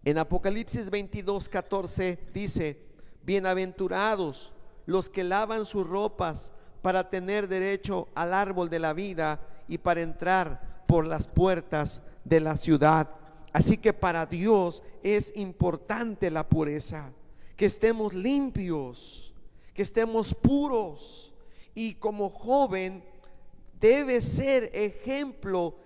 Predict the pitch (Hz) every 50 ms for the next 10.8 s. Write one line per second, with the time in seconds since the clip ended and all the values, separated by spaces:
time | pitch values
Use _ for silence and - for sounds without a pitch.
0 | - - - 202 214 196 202 - - 190 190 175 175 202 214 220 - - - -
1 | - - - - - - - - - - - - - - - - - - - -
2 | - - - 139 - 202 190 - 208 190 190 208 196 - 196 185 180 165 180 202
3 | 202 196 196 202 202 202 208 - - - - - - - - - 170 165 170 202
4 | 240 269 262 208 208 208 196 - 226 247 240 220 190 196 185 175 - - 208 220
5 | 214 - 185 180 - - 165 143 151 156 147 160 151 147 - 185 196 190 - -
6 | - - - - - - - - - _ - - - _ _ - - - _ _
7 | _ _ _ - _ - - - 143 143 147 185 208 202 - - - - _ _
8 | _ _ - 175 208 - 233 208 - - 208 226 220 208 - 233 - - 165 160
9 | 202 196 - - 170 156 135 120 - - - - - _ - - 117 - 196 208
10 | 202 190 180 165 156 143 - 143 143 139 139 - - 120 123 110